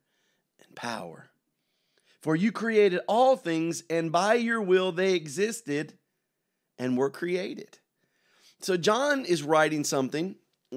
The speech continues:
at a different time point, uh, not too much of a different time period, but they're writing all within that first hundred years, uh, that first forty-some years, fifty years after Jesus' is, is, um, ascension, death and ascension.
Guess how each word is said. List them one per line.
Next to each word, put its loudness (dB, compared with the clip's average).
at -2
a -4
different 0
time 0
point, -2
uh, -2
not -2
too -2
much -2
of -4
a -2
different -6
time -2
period, 0
but 0
they're 2
writing 2
all 2
within -2
that -2
first 0
hundred -2
years, 0
uh, 0
that 0
first -2
forty-some 0
years, 0
fifty -10
years 0
after 0
Jesus' -4
is, -8
is, -6
um, -6
ascension, -4
death -2
and -6
ascension. -8